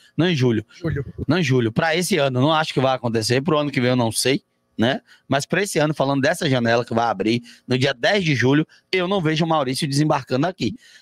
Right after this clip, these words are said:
Speaker 1: A não ser que daqui pra lá ele não tenha os sete jogos, que eu acho muito difícil de acontecer, que a gente tá na quinta rodada, e se duvidar,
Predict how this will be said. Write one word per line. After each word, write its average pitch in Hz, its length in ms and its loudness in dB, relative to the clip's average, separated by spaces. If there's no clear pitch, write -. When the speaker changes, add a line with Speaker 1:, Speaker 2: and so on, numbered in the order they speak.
Speaker 1:
A 175 160 0
não 196 160 0
ser 151 200 -2
que 160 100 -4
daqui 143 280 -4
pra 143 200 0
lá 127 240 2
ele 143 180 2
não 156 160 0
tenha 139 160 -2
os 147 80 -2
sete 147 300 -4
jogos, 127 280 -2
que 208 120 0
eu 185 100 4
acho 156 240 0
muito 156 240 2
difícil 143 300 -2
de 143 80 2
acontecer, 131 420 -2
que - 60 -2
a 151 40 2
gente 143 140 -6
tá 131 100 0
na 127 120 -2
quinta 160 260 -2
rodada, 143 460 0
e 143 80 2
se 147 140 0
duvidar, 151 500 0